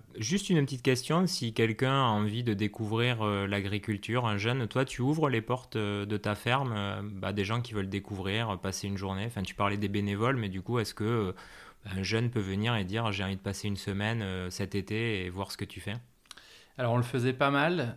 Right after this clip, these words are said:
Speaker 2: euh, et là je, je réponds pas parce que comme je te dis dans quelques jours je vais être papa,
Speaker 1: Ouais.
Speaker 2: j'ai aucune idée de comment ça va se passer,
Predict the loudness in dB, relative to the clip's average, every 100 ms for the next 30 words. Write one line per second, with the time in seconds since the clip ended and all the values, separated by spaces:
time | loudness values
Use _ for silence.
0 | -4 -2 0 0 0 -2 -2 -2 -2 -2
1 | -2 -2 -2 -2 -2 -4 -4 -4 -2 0
2 | 0 0 -4 -4 -2 0 0 0 -2 -4
3 | -8 -8 -6 -6 -6 -8 -6 -4 -2 -4
4 | -4 -4 -4 -4 -2 -4 -2 -4 -4 -2
5 | -2 -2 -4 -2 -2 -2 -4 -4 -6